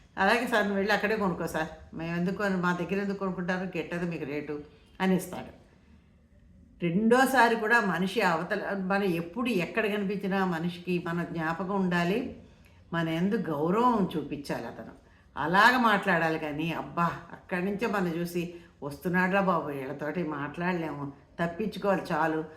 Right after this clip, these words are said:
అనేసి పక్కకి వెళ్ళిపోవడం, లేకపోతే వచ్చిన మొహం చిరాగ్గా పెట్టి చిటమట చిటమటలాడుతూను, అక్కర్లేకన్నా, అదే అక్కర్లేని బేరాల్లాగా చెప్పియడం, ఇవ్వడం ఇష్టం ఉండదన్నమాట. అలాగని మన,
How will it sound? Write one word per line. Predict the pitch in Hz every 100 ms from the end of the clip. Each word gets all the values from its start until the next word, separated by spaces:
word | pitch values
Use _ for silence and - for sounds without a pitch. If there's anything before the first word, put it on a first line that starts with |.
| - -
అనేసి | 175 190
పక్కకి | 180 160 180 165
వెళ్ళిపోవడం, | 156 160 151 151 147 - - -
లేకపోతే | 185
వచ్చిన | 190 175 175 202 196
మొహం | 175 185 185
చిరాగ్గా | 165 127 151 165 185
పెట్టి | 180 - 160 156 147 - - -
చిటమట | 190 196 190 185 180
చిటమటలాడుతూను, | 165 175 175 160 156 156 165 156 147 - - -
అక్కర్లేకన్నా, | - - - 202 208 190 190 170 175
అదే | 170 170 165 165 170
అక్కర్లేని | 156 147 156 - 208 202 196
బేరాల్లాగా | 170 165 165 175 170 165 180
చెప్పియడం, | 170 151 156 151 156 147 - - -
ఇవ్వడం | 175 220 220
ఇష్టం | 190 -
ఉండదన్నమాట. | 175 165 151 143 143 135 117 - - -
అలాగని | 202 208 220 247
మన, | 240 202 175